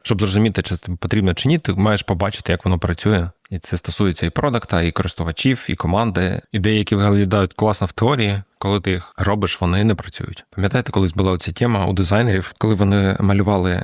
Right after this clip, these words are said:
графічні мокапи, макети сторінок, то замість, е, реальних текстів, е,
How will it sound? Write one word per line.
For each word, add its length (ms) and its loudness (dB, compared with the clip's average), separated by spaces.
графічні 560 -4
мокапи, 760 -2
макети 440 -4
сторінок, 540 -2
то 120 0
замість, 480 -2
е, 220 -4
реальних 300 0
текстів, 540 -6
е, 120 -8